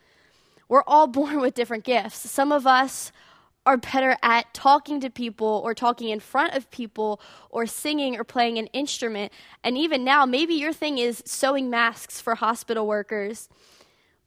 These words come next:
But a lot of the people that you see in church serving or doing outside of church, they're doing that because that's their gift. That's the gift that God has given them. God gave me the strength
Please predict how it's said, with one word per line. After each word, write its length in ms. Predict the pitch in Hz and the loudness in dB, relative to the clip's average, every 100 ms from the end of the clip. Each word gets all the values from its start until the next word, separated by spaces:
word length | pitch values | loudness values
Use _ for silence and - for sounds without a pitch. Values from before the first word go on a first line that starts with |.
| _ | _
But 120 | 269 | 0
a 80 | 285 | 4
lot 280 | 277 269 285 | 4 6 6
of 60 | 359 | 4
the 160 | 330 | -2
people 300 | 294 269 285 | -6 -2 0
that 220 | 247 233 | 2 0
you 260 | 214 233 269 | -2 -8 -8
see 680 | - - 240 254 285 320 - _ _ _ _ - | -10 -10 -6 -4 -2 -4 -8 _ _ _ _ -4
in 200 | 302 320 | -2 -2
church 300 | - 285 247 | 0 -2 -2
serving 440 | - 233 226 214 - | -4 -4 -4 -6 -6
or 120 | 240 | -6
doing 280 | 214 277 302 | -4 -4 -4
outside 440 | 240 - - 220 247 | -4 -6 -2 0 0
of 100 | 262 | -2
church, 540 | - 311 330 - - _ _ _ _ _ | -2 -2 -2 -6 -14 _ _ _ _ _
they're 140 | 220 254 | -2 0
doing 300 | 247 311 311 | 0 -2 0
that 160 | 294 | -2
because 280 | 254 254 233 _ _ _ _ | -4 -6 -6 _ _ _ _
that's 280 | 240 262 - | 2 2 0
their 160 | 247 220 | -4 -4
gift. 380 | 214 240 196 | -2 -2 -2
That's 200 | - 240 | -4 -4
the 100 | - | -6
gift 280 | 254 233 254 | -6 -6 -6
that 120 | 220 | -10
God 240 | - 226 233 | 0 2 2
has 260 | 233 226 | -2 -6
given 340 | - 247 233 214 | -2 -2 -2 -4
them. 280 | 208 208 220 _ _ _ _ _ _ _ - | -4 -6 -10 _ _ _ _ _ _ _ 0
God 280 | 254 294 302 | 6 6 6
gave 160 | 320 | 0
me 140 | 277 254 | 0 -2
the 100 | 285 | -4
strength 440 | - 302 311 311 | -4 -2 -2 -4